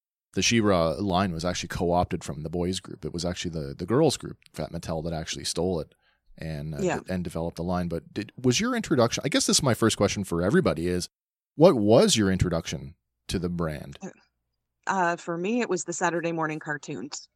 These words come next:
Speaker 1: Oh,
Speaker 2: Uh,
Speaker 1: awesome.
Speaker 2: definitely He-Man would have been first on the run, 'cause that was out first before She-Ra, and I'm at that age where I was able to catch it right when it came out.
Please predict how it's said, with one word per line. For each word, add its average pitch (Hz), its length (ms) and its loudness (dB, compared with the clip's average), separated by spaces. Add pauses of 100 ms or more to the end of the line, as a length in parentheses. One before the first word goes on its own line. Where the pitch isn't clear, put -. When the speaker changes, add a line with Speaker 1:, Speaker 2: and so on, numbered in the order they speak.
Speaker 1:
Oh, 151 220 -6
Speaker 2:
Uh, - 40 -6
Speaker 1:
awesome. 156 400 0
Speaker 2:
definitely 170 380 -4
He-Man 175 560 -2
would 170 120 0
have 165 80 0
been 156 180 -4
first 196 360 -2
on 180 100 0
the 165 100 -4
run, 170 400 -2
'cause 165 140 -8
that 151 180 -6
was 151 140 -8
out - 140 -6
first 160 260 -6
before 151 260 -8
She-Ra, 151 500 -6 (100)
and 147 240 -8
I'm 151 180 -6
at 147 140 -6
that 151 180 -4
age 143 320 -8
where 147 140 -8
I 143 80 -4
was 147 160 -8
able 151 180 -10
to 156 80 -20
catch - 280 -10
it - 100 -10
right 147 180 -8
when 143 100 -8
it - 120 -12
came 147 200 -10
out. 135 300 -6